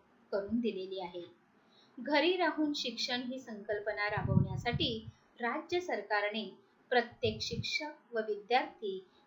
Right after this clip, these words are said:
यांना मोफत आणि मुबलक प्रमाणात ई-लर्निंग साहित्य मिळावे म्हणून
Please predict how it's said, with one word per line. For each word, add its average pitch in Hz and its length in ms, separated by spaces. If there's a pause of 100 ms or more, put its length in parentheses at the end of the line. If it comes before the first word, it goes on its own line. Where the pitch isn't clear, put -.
(100)
यांना 214 360
मोफत 220 600
आणि 220 180
मुबलक 220 480
प्रमाणात 226 460 (200)
ई-लर्निंग 254 520
साहित्य - 460
मिळावे 226 480 (440)
म्हणून 240 380